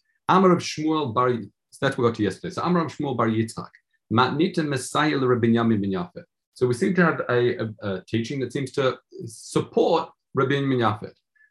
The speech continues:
What is that? Avalok vushim v'lo shlukim v'muvushalim. So here we're talking, this is the, this is the, uh, mission that relates to, um, maror on Pesach, that you, that maror itself, you cannot have it if it's kavush,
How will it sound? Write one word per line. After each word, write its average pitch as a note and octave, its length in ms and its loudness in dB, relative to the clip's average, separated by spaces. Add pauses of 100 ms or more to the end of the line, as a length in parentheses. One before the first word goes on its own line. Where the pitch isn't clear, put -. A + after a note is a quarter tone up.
(100)
What C#3 180 4
is G2+ 100 0
that? F#2+ 240 -2 (480)
Avalok C#3 600 2
vushim F3+ 320 2
v'lo C#3 180 -2
shlukim C#3+ 360 -6
v'muvushalim. A2 760 0
So B2 120 -2
here F3+ 140 4
we're F#3 120 2
talking, D#3+ 300 -2
this D#3 100 -4
is C#3 80 -14
the, B2+ 120 -2
this - 260 -6
is B2 120 -8
the, A#2 280 2
uh, G#2+ 100 0
mission A2+ 300 -2
that A2 100 -4
relates G#2+ 440 -4
to, G#2+ 360 0
um, F#2+ 420 -2 (260)
maror A2 520 2 (280)
on G2+ 140 -2
Pesach, A2 460 -2 (540)
that A#2+ 160 2
you, A#2 180 -8 (180)
that A2 140 -2
maror F3 300 4
itself, F3 360 0
you - 80 -4
cannot D3 300 -6
have E3+ 220 0
it B2+ 120 -4
if A#2+ 140 -6
it's A2+ 140 -6
kavush, F3 520 2